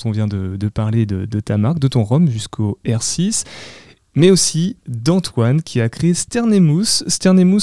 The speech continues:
alors je crois qu'en plus il est question d'une collaboration avec Liv, mais ça on en reparlera peut-être un peu plus tard. Euh, même question parce que vous êtes donc coloc, on a commencé à parler du, du tiers-lieu, peut-être que tu voudrais rajouter des choses par rapport au tiers-lieu, euh, C'est Bio l'Anjou, Antoine, ou pas ?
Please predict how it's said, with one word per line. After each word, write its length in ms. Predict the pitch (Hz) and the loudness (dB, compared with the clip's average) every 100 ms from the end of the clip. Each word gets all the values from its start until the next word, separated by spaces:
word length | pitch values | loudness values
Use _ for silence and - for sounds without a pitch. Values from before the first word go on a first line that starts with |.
| - | 0
alors 140 | 135 | 0
je 80 | 135 | 0
crois 160 | - | -2
qu'en 140 | 190 143 | -2 -2
plus 220 | 180 - | -4 -4
il 40 | |
est 40 | 131 | -2
question 260 | 131 - 147 | -2 -2 0
d'une 340 | 131 123 113 | 0 0 0
collaboration 880 | 113 190 202 180 165 143 - 139 123 | -2 -2 0 2 2 0 0 0 2
avec 260 | 107 - | 0 0
Liv, 280 | 117 147 139 | 0 2 2
mais 80 | 110 | 0
ça 120 | - | 0
on 60 | 120 | -2
en 60 | |
reparlera 480 | 104 - 110 101 107 | -2 -6 -6 -4 -6
peut-être 260 | - 160 139 | -4 -2 -2
un 60 | |
peu 140 | 127 127 | -2 -2
plus 180 | 123 | -2
tard. 260 | - 185 208 - - - - _ | 0 0 -2 -10 -18 -18 -20 _
Euh, 340 | 131 135 135 135 | 2 4 4 4
même 220 | 156 196 | 4 2
question 440 | 180 160 - 190 | 2 -2 0 0
parce 200 | 196 143 | 0 -2
que 100 | - | -2
vous 180 | 131 123 | -2 0
êtes 80 | 131 | 0
donc 180 | 120 120 - | 0 -2 0
coloc, 360 | 143 135 156 131 | 2 4 4 2
on 60 | |
a 60 | 117 | 0
commencé 340 | - 120 - | 0 0 0
à 40 | 120 | 0
parler 260 | 120 123 | 2 0
du, 240 | 117 110 110 | 0 -4 -2
du 140 | 120 | -4
tiers-lieu, 340 | - 131 123 | -2 2 2
peut-être 180 | 147 143 | 2 -2
que 100 | - | -2
tu 100 | 123 | -2
voudrais 260 | 127 123 120 | 0 2 4
rajouter 380 | 117 117 110 117 | 4 2 2 0
des 80 | |
choses 240 | 110 143 - | 0 -2 -2
par 100 | 117 | -4
rapport 220 | 110 117 | -4 -4
au 100 | 113 | -4
tiers-lieu, 440 | - 117 113 117 | -2 -2 0 0
euh, 80 | 104 | -2
C'est 160 | 101 123 | -2 0
Bio 160 | 113 123 | 2 2
l'Anjou, 340 | 120 113 135 | 2 2 0
Antoine, 340 | 127 - 135 | 0 0 0
ou 80 | 131 | 0
pas ? 220 | 107 107 | -2 -6